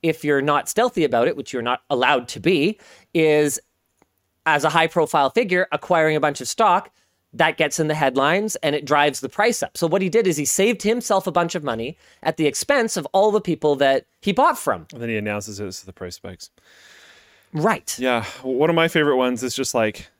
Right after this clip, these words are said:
Speaker 2: and this is speaking as a Canadian before the Americans get all spicy.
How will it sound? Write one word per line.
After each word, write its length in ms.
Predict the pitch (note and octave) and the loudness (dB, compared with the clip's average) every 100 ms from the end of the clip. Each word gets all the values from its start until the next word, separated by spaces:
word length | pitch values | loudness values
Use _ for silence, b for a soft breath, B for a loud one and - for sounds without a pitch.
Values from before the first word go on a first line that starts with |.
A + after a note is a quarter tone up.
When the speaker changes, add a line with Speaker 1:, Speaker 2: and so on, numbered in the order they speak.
| _ | _
Speaker 2:
and 100 | A#2+ | -8
this 120 | A#2 | -8
is 80 | A#2 | -8
speaking 280 | - A#2 A2+ | -8 -8 -6
as 100 | G#2+ | -8
a 60 | A2+ | -8
Canadian 500 | - A#2 G2+ F#2+ G#2+ | -6 -4 -4 -8 -10
before 320 | G#2+ - G2 | -10 -10 -12
the 120 | G2 | -10
Americans 400 | G2 G2 G2 G2+ | -10 -10 -10 -14
get 160 | - G2 | -10 -10
all 100 | G2+ | -10
spicy. 500 | - F#2+ F#2 G#2 | -12 -14 -14 -16